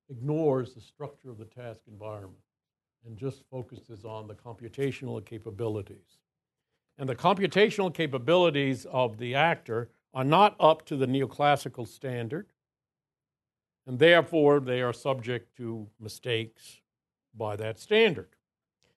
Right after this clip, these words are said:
So we can contrast the Kahneman-Tversky branch of, uh, beha-, uh, behavioral economics called the heuristics and biases approach.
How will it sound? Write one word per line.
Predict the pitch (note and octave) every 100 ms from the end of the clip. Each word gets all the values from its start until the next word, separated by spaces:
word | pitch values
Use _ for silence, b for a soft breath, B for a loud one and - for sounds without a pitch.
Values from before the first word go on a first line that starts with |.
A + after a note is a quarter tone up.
| _ _
So | - A3+ D3+ G#2 _ _
we | - D#3
can | D#3+ D3+
contrast | D3 C3 G#3 C4 A#3 F3+ D#3+ - _ _ _ _ _ _ _ _ _ _ _ _ _
the | C#3+
Kahneman-Tversky | - F#3+ G#3+ F3+ D#3 - F#3 G#3 - - C3+ A#2
branch | G#2 A2+ C3 A#2+ A#2+ A#2 -
of, | A2+ G2 F2+ - _ _ _ _ _ _ _ _ _ _
uh, | A#2 G2+
beha-, | G2 A2 A2+ C3
uh, | B2 A2+ A2 G#2+ G2+ _ A2+
behavioral | A2+ B2+ A#2 A2
economics | G#2+ G2+ G2+ A2+ C3+ - _ _ _ _ _ _ _
called | - C3
the | A#2
heuristics | F2+ B2+ D3+ - C3 A2+
and | G2+
biases | B2 D3 C#3 A2+ G#2+ G2+
approach. | F#2+ - G2 G#2+ -